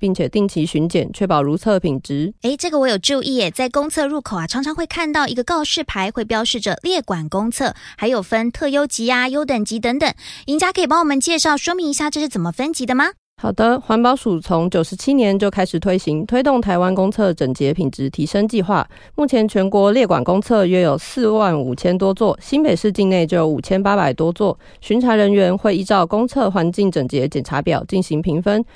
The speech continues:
Speaker 1: 九十五分以上为特优级，八十六到九十四分为优等级，七十五到八十五分则为普通级。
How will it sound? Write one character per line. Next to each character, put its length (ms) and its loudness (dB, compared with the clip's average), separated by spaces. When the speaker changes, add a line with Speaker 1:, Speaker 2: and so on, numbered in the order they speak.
Speaker 1:
九 100 2
十 180 0
五 140 2
分 180 4
以 60 2
上 220 0
为 180 2
特 200 0
优 180 4
级， 360 -4
八 120 2
十 140 -2
六 180 4
到 200 2
九 160 0
十 100 -2
四 240 -4
分 220 2
为 160 4
优 160 2
等 220 0
级， 280 -8
七 220 -4
十 160 -2
五 160 2
到 180 0
八 180 0
十 140 -2
五 100 0
分 240 0
则 140 0
为 140 2
普 180 -6
通 220 0
级。 260 -4